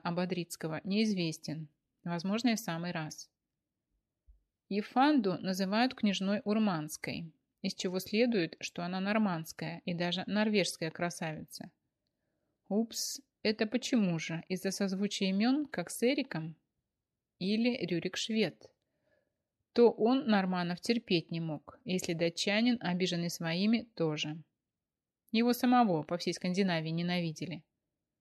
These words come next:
Откуда он взял свою Джульетту Капулетти, вопреки семейной и даже национальной неприязни? Если только не увёз на Русь, простите, будущую Русь подальше от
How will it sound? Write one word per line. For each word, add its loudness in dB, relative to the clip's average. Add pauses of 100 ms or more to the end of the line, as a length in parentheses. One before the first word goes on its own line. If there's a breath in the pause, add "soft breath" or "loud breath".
(380)
Откуда 2
он 8
взял 2
свою 0
Джульетту 0
Капулетти, -2 (280)
вопреки -4
семейной 0
и -6
даже 0
национальной -6
неприязни? -2 (1200)
Если 0
только 2
не 8
увёз 4
на -2
Русь, -2
простите, -2
будущую -4
Русь -2
подальше -2
от -4